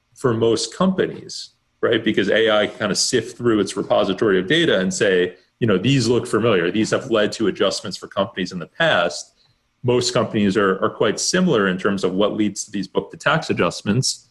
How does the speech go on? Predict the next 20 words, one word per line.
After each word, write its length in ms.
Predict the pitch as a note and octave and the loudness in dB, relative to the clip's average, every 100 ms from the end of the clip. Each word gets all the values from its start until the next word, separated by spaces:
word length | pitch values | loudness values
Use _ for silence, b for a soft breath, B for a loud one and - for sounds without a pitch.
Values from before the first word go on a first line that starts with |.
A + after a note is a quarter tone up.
| _ | _
since 200 | - F#2+ | -2 0
the 100 | G#2+ | 2
rules, 440 | G2 G2+ G#2 F#2+ - | 2 4 2 0 -2
you 60 | |
know, 140 | F#2+ E2+ | 0 0
for 160 | F2 | -2
tax 420 | - F#2 E2+ E2+ | -2 -2 -2 -4
and 80 | - | -10
accounting 440 | E2 - A#2 G#2+ F2+ | -8 -4 0 0 2
are, 180 | F2 - | 0 -2
are 80 | |
uniform. 640 | E2+ C#3 D#3 - - D3+ D#3+ _ _ _ _ _ | 0 0 0 -2 -2 0 -2 _ _ _ _ _
So 420 | - B2+ A2+ A#2 | -2 0 2 2
A 140 | C3 D3 | 2 2
I 120 | D#3+ | 2
could 140 | D#3+ | 0
really 240 | A#2+ C3+ A#2 | 0 2 2
help 320 | C#3 C#3+ - | 2 0 0
in 100 | G#2 | 0
identifying 920 | F#2 E2 D3+ - - E2+ E2 E2 E2+ | 0 0 0 0 -2 -4 -4 -8 -12